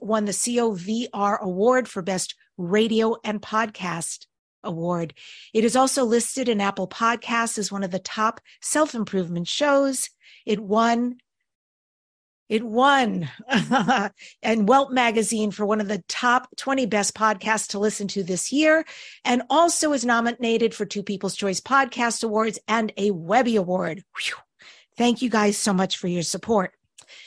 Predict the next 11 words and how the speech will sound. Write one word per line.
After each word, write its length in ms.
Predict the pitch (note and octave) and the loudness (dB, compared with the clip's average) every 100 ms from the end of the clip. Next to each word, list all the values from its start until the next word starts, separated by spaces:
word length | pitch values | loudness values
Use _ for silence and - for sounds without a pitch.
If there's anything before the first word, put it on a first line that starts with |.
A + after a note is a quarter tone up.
| - - | -20 -8
This 140 | F3 | -6
show 280 | - G3+ A#3+ | -2 0 0
is 100 | D#4 | 0
sponsored 540 | - E4 E4 E4 D#4 | 2 2 2 0 0
by 160 | C#4 C4+ | 2 2
Doctor 400 | A3 G3+ - F#3+ | 2 0 -2 -6
Dane 320 | E3 E3 D#3+ | -4 -4 -4
here 320 | D3+ A#3+ C4 | -6 0 2
and 220 | C4+ G3+ D#3+ | 2 -2 -6
Access 360 | D3 - E3+ | -6 -8 -8
Consciousness. 800 | - B3+ A#3+ B3 - A3 G3 | 0 0 0 -2 -2 -2 -2